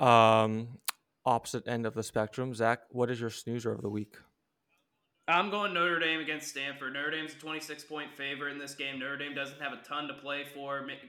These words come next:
Speaker 2: they'll win their ninth game and probably just end up in a decent bowl game. Stanford has had a disaster class of a season, three and eight. They did have that one comeback against Colorado. Outside of that, it's been putrid for them. This game's on the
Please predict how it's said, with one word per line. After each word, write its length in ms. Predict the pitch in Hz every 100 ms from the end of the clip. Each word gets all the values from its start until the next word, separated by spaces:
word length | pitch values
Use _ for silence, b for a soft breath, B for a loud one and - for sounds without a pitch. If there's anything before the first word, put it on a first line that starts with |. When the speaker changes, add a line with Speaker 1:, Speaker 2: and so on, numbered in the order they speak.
| - -
Speaker 2:
they'll 160 | 139 143
win 160 | 151
their 120 | 143
ninth 280 | 139 139 135
game 300 | 135 131 131
and 140 | 127 117
probably 400 | 131 139 131 131
just 240 | 131 -
end 160 | 139 135
up 100 | 135
in 80 |
a 80 | 127
decent 320 | 135 139 135
bowl 220 | 131 131 131
game. 160 | 127
Stanford 580 | 127 - 143 147 151 143
has 140 | 135
had 160 | 139 131
a 100 | 117 -
disaster 480 | 131 135 139 - -
class 300 | 139 139 135
of 80 | 127
a 60 |
season, 480 | - 135 131 131 120
three 220 | 131 139
and 100 | 135
eight. 220 | 127 131 131 B B
They 80 | 135
did 160 | 139 139
have 140 | 135
that 200 | 135 131
one 200 | 139 139
comeback 400 | 147 135 139 135
against 280 | 127 135 -
Colorado. 520 | 139 131 127 127 131 - 139
Outside 280 | 139 147 139
of 40 |
that, 180 | 135 131 -
it's 100 | _ -
been 140 | 127 117
putrid 320 | 135 131 131
for 100 | 139
them. 160 | 135 127
This 120 | 151
game's 220 | 175 180 185
on 80 |
the 100 | 170